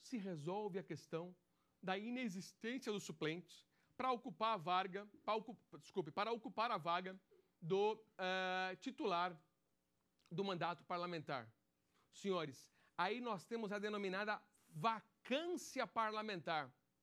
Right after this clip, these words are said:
Eu vou repetir: vacância parlamentar. O que que é a vacância parlamentar? A vacância parlamentar é aquela prevista no artigo cinquenta e seis, cinquenta e seis,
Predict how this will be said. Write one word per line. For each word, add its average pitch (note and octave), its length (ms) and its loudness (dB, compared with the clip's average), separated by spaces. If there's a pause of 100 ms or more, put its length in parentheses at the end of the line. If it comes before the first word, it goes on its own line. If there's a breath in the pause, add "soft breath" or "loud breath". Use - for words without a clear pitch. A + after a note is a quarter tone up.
(800 soft breath)
Eu D#3 80 -6
vou F3 100 2
repetir: F3 540 -4 (300 soft breath)
vacância A#3 1120 0
parlamentar. G#3+ 840 0 (460 soft breath)
O C4+ 120 -6
que G#4+ 140 -12
que D4+ 260 0
é D4 60 0
a C#4+ 100 -2
vacância A3+ 840 0
parlamentar? D3+ 680 0 (640 soft breath)
A - 80 4
vacância C4+ 520 -2
parlamentar F3+ 680 0 (240 soft breath)
é G3 100 -2
aquela A#3 280 -2
prevista F#3+ 560 -2
no G3 80 -2
artigo F#3 340 -4
cinquenta G3 640 -4
e F3 100 -2
seis, - 880 -8 (600 soft breath)
cinquenta A3+ 680 -2
e D#3+ 100 2
seis, D#3+ 500 -4